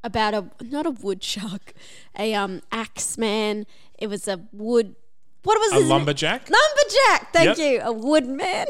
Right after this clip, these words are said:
Speaker 1: <laughs>
Speaker 2: A woodman.
Speaker 1: So I think this is like the cousin of the woodman. It's like, but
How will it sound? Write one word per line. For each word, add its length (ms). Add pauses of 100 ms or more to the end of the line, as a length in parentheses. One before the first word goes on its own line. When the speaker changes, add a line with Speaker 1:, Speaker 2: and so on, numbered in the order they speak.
Speaker 1:
<laughs> 120
Speaker 2:
A 80
woodman. 580 (440)
Speaker 1:
So 220
I 120
think 380
this 300
is 260
like 400 (560)
the 100
cousin 720 (460)
of 180
the 140
woodman. 920 (300)
It's 300
like, 300
but 140